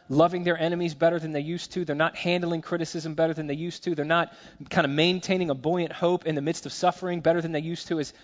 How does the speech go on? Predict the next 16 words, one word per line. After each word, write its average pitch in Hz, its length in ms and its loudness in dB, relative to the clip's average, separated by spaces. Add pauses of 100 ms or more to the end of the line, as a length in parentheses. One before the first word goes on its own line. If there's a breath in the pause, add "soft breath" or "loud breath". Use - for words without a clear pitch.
(220 loud breath)
as 143 160 -2
years 165 180 2
go 170 140 0
by. 165 220 4
These 160 140 -4
people 180 240 -2
don't 180 140 -2
sense 180 300 -2
the - 100 -2
healing 190 560 0
presence 180 460 0
of 139 100 -10
God 170 380 6
in 180 80 -4
their 165 100 -2
life. 175 600 2